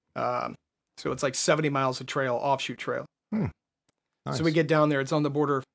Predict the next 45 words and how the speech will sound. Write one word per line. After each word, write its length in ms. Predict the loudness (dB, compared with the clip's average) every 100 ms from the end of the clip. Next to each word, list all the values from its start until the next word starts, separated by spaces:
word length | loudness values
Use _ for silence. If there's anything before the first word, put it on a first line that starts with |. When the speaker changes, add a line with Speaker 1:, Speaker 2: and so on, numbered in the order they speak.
| _ _ _ _ _ _ -4
Speaker 1:
Virginia, 480 | -2 2 4 2 0 -8 _ _ _ _ _ _ _ _ _ _
West 200 | 0 0
Virginia. 460 | 2 0 0 -2 -4 -8 _ _ _ _ _ _ _ -8
Speaker 2:
This 220 | -6 -6
is 100 | -4
going 260 | -2 -2
bad. 260 | 0 -2 -4 -4
Speaker 1:
In 140 | -2 0
Speaker 2:
This 180 | 0 0
is 60 |
starting 220 | 2 2
to 140 | 2 0
Speaker 1:
Kentucky. 60 |
Speaker 2:
turn. 320 | 0 2 0 -4 _ _ _ _ _ 0
Speaker 1:
In 120 | 2
Speaker 2:
Some 60 |
Speaker 1:
Kentucky, 360 | 4 4 4 4
the 100 | -2
tri-state 580 | 4 6 6 8 8 10
area. 720 | 8 6 4 4 4 2 0
Speaker 2:
<clears throat> 40 |
some 180 | -4 -4
hills 240 | -2 -2
have 160 | -2 0
eyes 180 | 0 0
shit 260 | -2 -4 -6 -6
going 200 | -2 0
on 140 | 0 0
here. 220 | 0 -2 -6 _
Speaker 1:
Pretty 180 | 4 6
Speaker 2:
About 260 | 8 6 6
to 40 |
Speaker 1:
much. 40 | 0
Speaker 2:
be. 40 | -2 -6
Speaker 1:
Some 220 | -2 2
hills 220 | 4 4
have 140 | 4
eyes 280 | 4 2 2
Speaker 2:
Very 140 | 0 0
Speaker 1:
shit, 40 | 2
right? 100 | 0
Speaker 2:
good. 120 | 0 -8 -20 _ -6
Very 140 | -2
good. 60 | 8
Speaker 1:
So 280 | 12 12